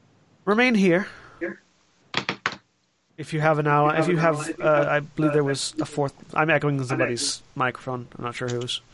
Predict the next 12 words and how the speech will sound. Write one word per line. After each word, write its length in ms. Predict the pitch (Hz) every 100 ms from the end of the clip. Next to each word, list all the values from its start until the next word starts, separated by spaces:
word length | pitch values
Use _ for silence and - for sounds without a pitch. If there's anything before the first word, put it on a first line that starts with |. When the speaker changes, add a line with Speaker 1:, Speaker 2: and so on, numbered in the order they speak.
| - - - - - - - - - _ _ -
Speaker 1:
Um, 440 | 156 151 135 123 - - - - - - - -
if 120 | 180 170
you 100 | 180
have, 200 | 185 -
uh, 360 | 175 160 156
if 460 | 165 151 - - - - -
gather 320 | 170 165 160
the 400 | 147 151 143 135 131 - - - _ _ -
remaining 400 | 147 151 143 139
of 80 | 135
your 120 | 139
allies, 560 | 127 123 139 160 -